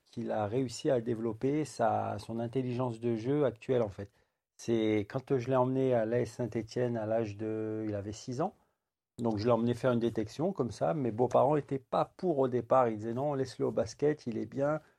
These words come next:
Mais moi, je sentais que Simon avait déjà des qualités. Quand on jouait le dimanche ensemble, euh, comme ça, dans le jardin, je voyais qu'il, qu'il avait quelque chose.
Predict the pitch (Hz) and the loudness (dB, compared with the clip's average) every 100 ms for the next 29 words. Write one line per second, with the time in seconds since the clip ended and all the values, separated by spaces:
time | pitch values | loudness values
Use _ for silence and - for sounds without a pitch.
0 | _ - 120 156 170 156 143 170 151 135 | _ -4 2 4 4 0 0 0 -2 -2
1 | 139 135 135 123 120 123 120 117 117 120 | -2 -2 0 0 0 2 2 0 0 0
2 | 123 123 170 - _ _ _ - 120 123 | 0 -2 -2 -4 _ _ _ -16 -4 0
3 | 113 123 127 123 110 113 120 110 117 107 | 0 2 4 4 2 2 0 0 -4 -2
4 | 131 127 113 104 95 95 - 117 107 98 | -2 0 -2 -2 -6 -10 -4 -2 -2 -4
5 | 101 117 160 180 - _ _ _ _ - | -4 0 0 -2 -10 _ _ _ _ -10
6 | 113 104 113 131 143 - 123 117 113 107 | -4 0 4 6 4 2 0 0 0 0
7 | 123 113 127 127 117 - 131 120 | 2 4 2 0 -2 0 0 0